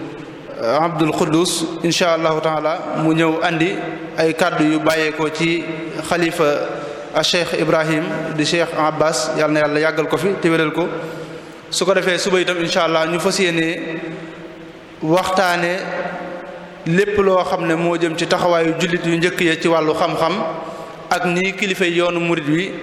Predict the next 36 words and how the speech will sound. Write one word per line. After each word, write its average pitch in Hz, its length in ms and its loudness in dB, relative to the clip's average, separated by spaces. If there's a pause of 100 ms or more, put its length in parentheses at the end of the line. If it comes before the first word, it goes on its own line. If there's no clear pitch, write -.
(400)
wootee 175 600 2
jëme 170 200 0
ci 170 80 -2
xam-xam. 143 420 0 (720)
Kon 175 400 0
loolu 170 240 4
lañ 170 140 0
fas 170 200 0
yéene 156 200 2
waxtaane, 156 460 0 (100)
muy 160 140 4
dawrul 165 320 2
muslimin 160 460 0
al 151 100 -2
awail 156 380 2
fi 160 160 0
xidmatil 160 520 0
ulum 160 380 2 (840)
wa 165 140 4
da'watil 175 500 2
qiyadatil 170 500 0
muridiyya 160 600 2
ila 170 120 2 (120)
al 160 100 -2
ilmiyya, 139 300 2 (220)
ila 180 240 2
al 165 100 -2
ilm. 131 160 -2 (1000)
Kon 180 240 2
su 196 140 0
ko 196 80 2
defee, 175 240 0
incha 175 240 2
Allahu 160 260 2
taala, 160 380 0 (680)
noonu 175 320 4